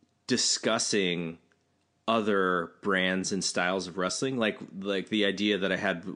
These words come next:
about the Young Bucks podcast. I would also want to ask them, like,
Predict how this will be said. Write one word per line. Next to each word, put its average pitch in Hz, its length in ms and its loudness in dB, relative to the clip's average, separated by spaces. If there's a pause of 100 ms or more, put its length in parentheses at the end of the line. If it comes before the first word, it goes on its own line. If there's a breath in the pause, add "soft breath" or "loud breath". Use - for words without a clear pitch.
about 87 240 -4
the 98 80 -2
Young 101 140 2
Bucks 104 200 -2
podcast. 120 520 -2
I 117 80 0
would 120 100 2
also 170 320 2
want 123 280 0
to - 140 -8
ask 151 360 0
them, 87 240 0
like, 98 320 0